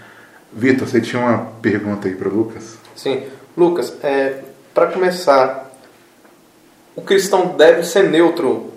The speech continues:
Speaker 2: politicamente? E, e já emendando, ele, a igreja como instituição, ela deve se envolver ou o cristão deve, por exemplo, se separar como um indivíduo e, e ele se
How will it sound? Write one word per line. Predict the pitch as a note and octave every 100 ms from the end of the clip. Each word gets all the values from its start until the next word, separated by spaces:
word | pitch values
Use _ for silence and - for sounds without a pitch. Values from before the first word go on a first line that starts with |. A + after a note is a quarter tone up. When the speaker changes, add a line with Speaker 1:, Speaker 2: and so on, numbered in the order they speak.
| -
Speaker 2:
politicamente? | B2+ A#2+ - A2 A2 C3 B2 - -
E, | C#3+ D3+ D3+ - _ _
e | C#3+ C3+ B2+
já | C#3+ E3
emendando, | D3+ B2+ B2 D3 D#3+ A2+ A2+ - - - - _ _
ele, | - F3 F#3+ F#3 - - -
a | C#3
igreja | C#3+ D3 C#3+ C3+ C3+
como | C3 E3+ G3
instituição, | G3 F#3+ F#3 F3+ F3 E3+ - C#3+ C3+ C3 -
ela | B2+ C3+ C3 -
deve | B2 D3+ E3+
se | - -
envolver | C#3+ C3+ B2+ C3 E3+ F3
ou | D#3+ D3 - - -
o | C#3+
cristão | - - - D3+
deve, | C#3+ C3 C3+ C3 B2 A2+ - - _ _ -
por | B2+
exemplo, | B2+ A#2
se | C3+
separar | B2+ C3 B2+ B2+ C#3 D#3 B2 A#2 -
como | C#3 D3
um | E3+
indivíduo | D#3+ C#3+ B2+ A#2+ C3 D3+ D3 C#3 -
e, | B2+ B2 B2 B2
e | A#2+
ele | C3+ C3
se | C3 - - B2+ A#2+ A#2+